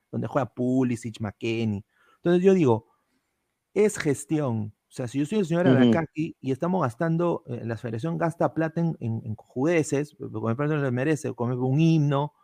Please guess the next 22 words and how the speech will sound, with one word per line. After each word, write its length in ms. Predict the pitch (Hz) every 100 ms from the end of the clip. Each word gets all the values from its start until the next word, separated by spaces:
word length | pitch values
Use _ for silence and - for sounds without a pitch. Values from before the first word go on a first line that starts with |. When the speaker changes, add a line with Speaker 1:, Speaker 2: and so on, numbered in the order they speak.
| _ _ _
Speaker 1:
un 100 | 143
himno 200 | 151 143
para 160 | 120 120
la 40 |
Liga 240 | 131 131
uno, 380 | 143 165 135 123
gastan 420 | 131 175 180 175 - -
en 140 | 139
huevadas 600 | 131 147 170 127 127 -
la 160 | 113 113
plata 280 | 135 120 123
de 60 |
la 100 | 117
federación 520 | 110 110 113 123 120
a 40 | 110
veces. 440 | 110 - 160 - _ _ _ _ _ _
Yo 360 | 117 147 233 202
b-, 200 | 139 147
agarro, 360 | 139 151 233 170
tomo 240 | 190 202
mi 140 | 190 165
avión, 680 | 156 208 226 233 226 202